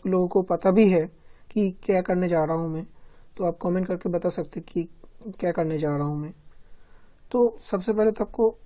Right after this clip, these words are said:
image को सिलेक्ट करना है और हाँ, make sure कि आपके पास एक, अ, टू थाउजेंड सेवेंटीन से above version हो,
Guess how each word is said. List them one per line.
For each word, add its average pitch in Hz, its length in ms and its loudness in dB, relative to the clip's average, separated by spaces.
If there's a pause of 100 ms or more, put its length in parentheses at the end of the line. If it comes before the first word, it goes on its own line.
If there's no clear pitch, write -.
image 196 240 0
को 226 140 4
सिलेक्ट - 640 0
करना 180 260 2
है 196 200 -2 (920)
और 196 80 2
हाँ, 185 420 0
make 180 240 -4
sure 214 220 4
कि 233 180 2
आपके 202 300 2
पास 208 340 0
एक, 196 280 -4
अ, 170 580 0
टू 196 140 0
थाउजेंड 196 280 0
सेवेंटीन 190 500 -2
से 196 160 0
above 180 340 2
version 156 320 -4
हो, 143 200 -8